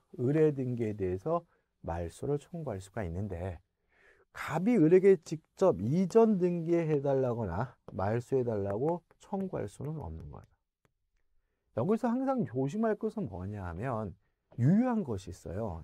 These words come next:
요 갑과 병 간의 매매 계약이 무효가 아니라 유효이기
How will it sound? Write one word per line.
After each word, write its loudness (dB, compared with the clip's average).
요 6
갑과 -4
병 -2
간의 -2
매매 -2
계약이 0
무효가 4
아니라 -2
유효이기 -2